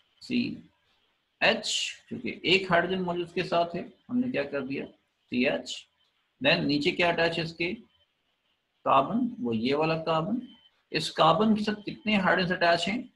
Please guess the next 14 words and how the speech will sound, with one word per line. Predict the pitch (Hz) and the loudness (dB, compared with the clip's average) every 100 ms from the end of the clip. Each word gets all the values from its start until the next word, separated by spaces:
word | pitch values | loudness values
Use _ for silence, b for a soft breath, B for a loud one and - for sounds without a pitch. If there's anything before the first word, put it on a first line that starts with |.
| _ - | _ -4
Three, | 160 202 226 - - | -2 -2 -4 -10 -2
one, | 135 143 214 - - _ _ 139 | 2 2 2 -6 -14 _ _ -4
two, | 147 190 - - _ - | 0 0 -4 -14 _ -4
three। | 120 - - _ _ _ _ _ | -4 -4 -14 _ _ _ _ _
So | 127 | -4
हमने | 127 127 | -2 0
क्या | 131 | 0
लिखा? | 131 131 147 123 | 0 0 -2 -4
This | 120 | -6
is | 110 - | -8 -12
सी | - 147 170 180 - _ _ _ _ _ _ _ _ _ _ _ - | -8 -4 -4 -6 -10 _ _ _ _ _ _ _ _ _ _ _ -12
एच | 113 - - | -10 -10 -2
थ्री। | 180 214 - - _ _ _ _ 156 | 2 2 -2 -12 _ _ _ _ 2
Then | 190 127 | 2 2